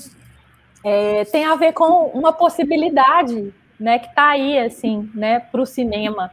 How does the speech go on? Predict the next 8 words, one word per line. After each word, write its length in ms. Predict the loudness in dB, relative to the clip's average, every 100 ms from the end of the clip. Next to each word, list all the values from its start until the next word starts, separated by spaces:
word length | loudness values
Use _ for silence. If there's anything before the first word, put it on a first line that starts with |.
| -2
também, 460 | 0 0 0 -2 -6 -18 -10
né, 280 | -6 -6 -6 _ _ _ _ _ _ _ _ _ _ _ _
e, 600 | -6 -4 -2 -4 -4 -4 -8 _
e 500 | -6 -4 -4 -6 -8 -12 -6
que 380 | -4 -2 -2 0
eu 280 | 2 2 4
acho 340 | 2 0 -6
que 960 | -12 -4 0 2 0 0 0 -2 -4 -8